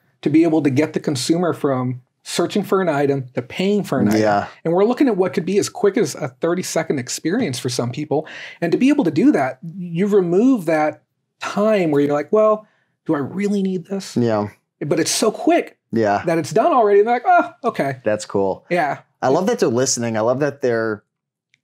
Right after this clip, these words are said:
Speaker 2: they're really treating us with respect this year, and they're,
Speaker 1: Mm-hmm.
Speaker 2: they're taking in all the feedback. And they also, um, they had released that,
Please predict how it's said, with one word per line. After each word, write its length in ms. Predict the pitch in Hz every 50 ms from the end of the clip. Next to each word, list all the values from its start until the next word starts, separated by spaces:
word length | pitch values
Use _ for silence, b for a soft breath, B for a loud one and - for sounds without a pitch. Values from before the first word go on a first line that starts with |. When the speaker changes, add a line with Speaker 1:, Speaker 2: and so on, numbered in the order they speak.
| _ _ _ _
Speaker 2:
they're 120 | - 131 117
really 280 | 117 131 139 139 127
treating 340 | 127 - - 143 127 107 117
us 160 | 117 117 -
with 120 | - 117 110
respect 480 | 104 104 - - - 139 123 117 127
this 220 | - 123 117 - -
year, 240 | 127 123 120 120 117
and 120 | 110 104
they're, 140 | 98 95 90
Speaker 1:
Mm-hmm. 80 | - -
Speaker 2:
they're 100 | 101 87
taking 360 | - - 123 117 110 - 113
in 140 | 113 110 113
all 120 | 110 107
the 80 | 101 101
feedback. 640 | - - - 117 117 110 107 113 110 110 110 110 -
And 140 | 113 107 107
they 80 | 127 156
also, 460 | 175 196 202 - - 196 165 160 151
um, 300 | 139 131 123 117 117 123 B B B B B
they 80 | - 147
had 120 | 139 135
released 460 | 135 147 139 131 147 151 147 - - -
that, 380 | 143 131 123 120 117 - b